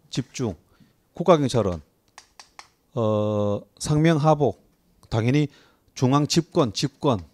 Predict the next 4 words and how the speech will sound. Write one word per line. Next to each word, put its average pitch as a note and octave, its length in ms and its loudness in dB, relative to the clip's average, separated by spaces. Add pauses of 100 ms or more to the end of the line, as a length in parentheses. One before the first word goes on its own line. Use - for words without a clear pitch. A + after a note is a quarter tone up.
(1200)
자치는 D3 520 0 (360)
분권, A#2 540 -2
분권, A2 500 -2 (520)
분권, A2 420 -2